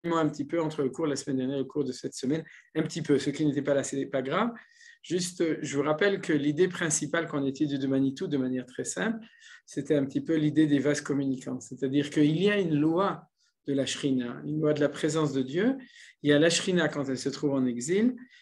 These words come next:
et il y a la Shrina quand le temps de Géoula revient, et à ce moment-là, la Shrina revient en Eretz Israël. On avait vu que, euh, ça crée un vide de Shrina dans la Galoute, qui était,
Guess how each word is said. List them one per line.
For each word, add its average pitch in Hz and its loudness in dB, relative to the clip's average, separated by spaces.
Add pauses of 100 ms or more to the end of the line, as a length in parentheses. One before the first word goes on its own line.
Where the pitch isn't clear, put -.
(120)
et 135 -2
il 135 4
y 143 6
a 151 6
la 156 4
Shrina 151 -2
quand 135 -6
le 135 -2
temps 196 0 (240)
de 135 0
Géoula 143 2
revient, 143 0
et 160 0
à 139 -2
ce - -6
moment-là, 151 0
la 175 4
Shrina 165 0
revient 151 4
en 143 2
Eretz 127 -6
Israël. 220 0
On 196 2
avait 147 4
vu 208 -4 (320)
que, - 0
euh, 139 2 (120)
ça 143 0
crée 190 0
un 170 4
vide 170 0
de 165 4
Shrina 151 2
dans 143 0
la 135 -2
Galoute, 143 2 (560)
qui - 4
était, 156 4